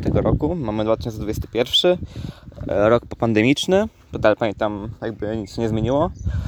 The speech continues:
Dalej jest ciepło, za ciepło. Ale, no, jakoś się żyje, tak? Zostałem zastrzeżony pierwszą dawką szczepionki. O dziwo nie Pfizerem, tylko Astrą.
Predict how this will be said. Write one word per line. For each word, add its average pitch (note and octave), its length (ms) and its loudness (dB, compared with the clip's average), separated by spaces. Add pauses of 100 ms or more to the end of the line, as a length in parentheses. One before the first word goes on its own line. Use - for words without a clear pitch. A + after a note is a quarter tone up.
(220)
Dalej G#2+ 360 4
jest - 360 2 (140)
ciepło, E3 480 2 (200)
za - 240 0
ciepło. F#3+ 380 0 (1040)
Ale, G3+ 340 4 (840)
no, C#3 300 -4 (1080)
jakoś - 220 -2
się - 140 2
żyje, C3 260 0
tak? A2+ 200 -2 (1900)
Zostałem A#2+ 280 -4
zastrzeżony A#2 460 0
pierwszą A#2 220 0
dawką G#2+ 260 0
szczepionki. E3 680 4 (240)
O B2+ 100 4
dziwo A#2+ 180 2
nie A#2+ 100 2
Pfizerem, A#2 400 4
tylko - 300 4
Astrą. G3 460 4